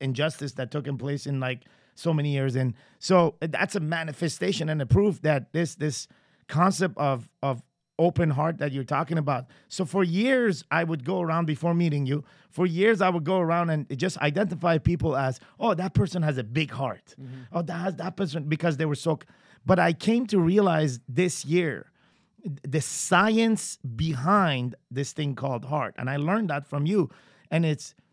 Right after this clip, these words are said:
Speaker 1: it's the estim-, stimulation of the energy inside of the heart,
Speaker 2: Mm-hmm.
Speaker 1: and it stores that. And as you open your valve and you become open, it's able to flow.
Speaker 2: Mm-hmm.
Speaker 1: Uh,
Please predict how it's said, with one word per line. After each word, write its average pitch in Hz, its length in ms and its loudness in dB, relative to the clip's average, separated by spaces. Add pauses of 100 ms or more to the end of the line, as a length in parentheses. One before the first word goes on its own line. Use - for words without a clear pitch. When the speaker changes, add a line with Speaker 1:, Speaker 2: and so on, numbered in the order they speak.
(160)
Speaker 1:
it's 165 200 -2
the 160 200 -4
estim-, 170 500 0
stimulation 175 640 2
of 214 140 2
the 156 160 -4
energy 160 420 2
inside 143 360 0
of 117 80 -8
the 120 80 -6
heart, 139 400 0 (300)
Speaker 2:
Mm-hmm. 123 120 -18 (180)
Speaker 1:
and 151 200 0
it 139 160 -6
stores 233 540 2
that. 139 420 -4 (480)
And 160 260 0 (260)
as 135 240 -2
you 165 160 -2
open 190 420 2
your 147 140 0
valve 160 380 2
and 143 140 -4
you 139 80 -4
become 156 480 -2
open, 175 380 0
it's 135 260 -6
able 160 340 0
to - 180 -8
flow. - 480 0 (340)
Speaker 2:
Mm-hmm. 123 220 -16
Speaker 1:
Uh, 131 320 0